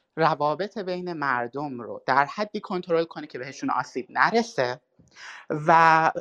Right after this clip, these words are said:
با، جلوگیری بکنه از تجاوز دشمن خارجی به کشور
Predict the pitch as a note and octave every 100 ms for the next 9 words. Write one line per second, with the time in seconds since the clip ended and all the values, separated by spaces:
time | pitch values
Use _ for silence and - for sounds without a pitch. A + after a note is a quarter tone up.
0 | F3+ E3+ F3+ F3+ F3+ F3+ E3+ F#3+ F3+ F3+
1 | G3 G#3+ A3 A3 G3+ - F#3 D3 D3 C#3
2 | C#3 D#3+ D#3+ D#3 F3 D#3 D#3+ _ _ -
3 | C3 B2+ C3+ - C3+ D3 D3+ D3+ C3 A#2+
4 | - B2+ A#2+ - B2 - A#2